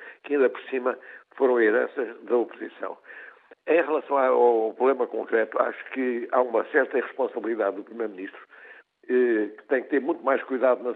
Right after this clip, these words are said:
seleção das pessoas e, e em saber não só o seu currículo, mas o comportamento deles em relação ao passado. Isto é uma vergonha, quer dizer, as pessoas estão, são nomeadas e passado um ou dois dias descobre-se uma série de buracos. Isto é uma coisa inacreditável.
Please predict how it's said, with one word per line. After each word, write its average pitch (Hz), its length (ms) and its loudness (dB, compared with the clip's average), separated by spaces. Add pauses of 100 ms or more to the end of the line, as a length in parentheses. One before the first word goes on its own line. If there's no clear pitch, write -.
seleção 123 400 -2
das 98 180 -4
pessoas 123 420 -6 (520)
e, 127 80 -6
e 127 400 -2
em 170 160 -4
saber 131 380 2
não 127 320 -2 (100)
só 127 320 4 (320)
o 110 120 -10
seu 131 180 0
currículo, 131 500 -4
mas 143 180 0
o 139 60 -10
comportamento 135 720 -4
deles 123 300 -2 (380)
em 120 120 0
relação 123 340 0
ao 101 100 0
passado. - 400 -10 (440)
Isto - 200 -2
é 156 40 2
uma 147 140 -10
vergonha, 120 440 -6
quer - 180 -8
dizer, 107 280 -10
as 110 120 -16
pessoas 139 280 2
estão, 139 340 0 (500)
são 120 600 -2
nomeadas 143 640 0 (260)
e - 80 -6
passado 139 420 0
um 131 60 -8
ou 131 100 -4
dois 120 260 -4
dias 147 220 -4
descobre-se 147 520 -2
uma 127 140 -8
série 135 200 -2
de 107 60 -12
buracos. 135 400 -4 (340)
Isto 131 200 -8
é - 20 2
uma 117 160 -2
coisa 127 240 -4
inacreditável. 127 760 -4